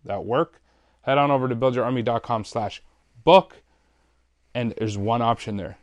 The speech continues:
Give me your email address. I'll give you this free sample immediately. Or you say no and you leave.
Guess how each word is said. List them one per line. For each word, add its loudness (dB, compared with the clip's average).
Give -8
me -8
your -6
email -4
address. -6
I'll -8
give -6
you -8
this -14
free -12
sample -10
immediately. -8
Or 2
you -10
say -4
no 0
and -6
you -6
leave. -10